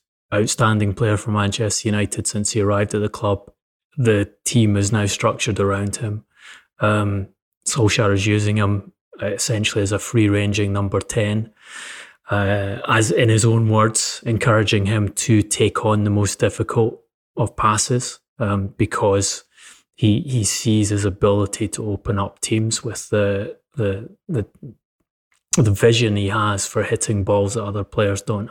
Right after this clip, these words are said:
have. And he can use them there and get a lot of running from him around the pitch. So Fernandes involves himself in, in,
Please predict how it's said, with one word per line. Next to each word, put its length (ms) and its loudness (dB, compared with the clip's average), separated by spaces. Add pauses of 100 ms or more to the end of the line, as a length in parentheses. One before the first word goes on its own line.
have. 320 -4 (760)
And 440 4
he 340 0
can 160 4
use 200 4
them 140 4
there 180 2
and 80 2
get 180 2
a 60 2
lot 160 2
of 160 0
running 300 0
from 240 0
him 160 -2
around 220 0
the 80 -2
pitch. 340 -2
So 160 -4
Fernandes 520 -2
involves 460 0
himself 560 -4
in, 240 -4 (100)
in, 220 -8